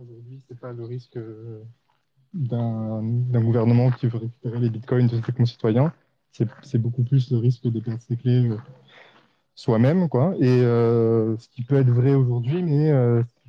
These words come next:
à mon avis, ne pas, euh, faire, euh, suffisamment attention à ce que nous enseigne l'histoire, euh, par, par rapport à la, la détention d'or, par exemple,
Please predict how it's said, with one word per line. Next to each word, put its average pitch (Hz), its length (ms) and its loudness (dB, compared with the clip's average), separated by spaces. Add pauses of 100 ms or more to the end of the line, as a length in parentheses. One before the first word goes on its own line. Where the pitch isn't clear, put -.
(160)
à 127 80 -4
mon 120 240 0
avis, 120 160 0
ne 139 120 2
pas, 127 440 2
euh, 113 180 -6 (1000)
faire, 117 160 -2
euh, 113 120 0
suffisamment 127 400 0
attention 123 600 2
à 113 180 2
ce 117 60 -8
que 127 100 -2
nous 117 100 2
enseigne 117 260 2
l'histoire, 127 560 0
euh, 110 160 0
par, 117 440 -2
par 110 140 -4
rapport 120 280 -2
à 120 40 2
la, 113 180 0
la 110 100 -2
détention 117 440 -2
d'or, 123 220 0
par 110 160 -4
exemple, 117 280 -4